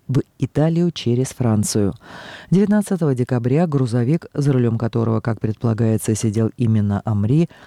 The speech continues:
въехал в толпу на рождественской ярмарке в центре Берлина. Погибли двенадцать человек, сорок восемь получили ранения. Ответственность за теракт взяла на себя И Г.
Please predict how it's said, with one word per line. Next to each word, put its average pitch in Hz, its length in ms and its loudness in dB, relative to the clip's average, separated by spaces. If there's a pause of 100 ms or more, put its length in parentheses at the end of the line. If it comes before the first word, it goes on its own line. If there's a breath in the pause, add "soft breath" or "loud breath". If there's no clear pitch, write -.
(160 loud breath)
въехал 190 380 2
в - 120 -10
толпу 135 520 -2
на 160 280 4
рождественской 131 880 -2
ярмарке 117 600 0
в - 60 -12
центре 107 440 0
Берлина. 107 640 0 (360 loud breath)
Погибли 170 380 2
двенадцать 107 520 -2
человек, 101 420 -2
сорок 117 360 -2
восемь 123 320 0
получили 104 440 -2
ранения. 104 640 2 (400 loud breath)
Ответственность 175 580 2
за 170 100 2
теракт 160 480 -2
взяла 104 380 -2
на 107 140 0
себя 113 320 -2
И 107 240 -4
Г. 98 260 -2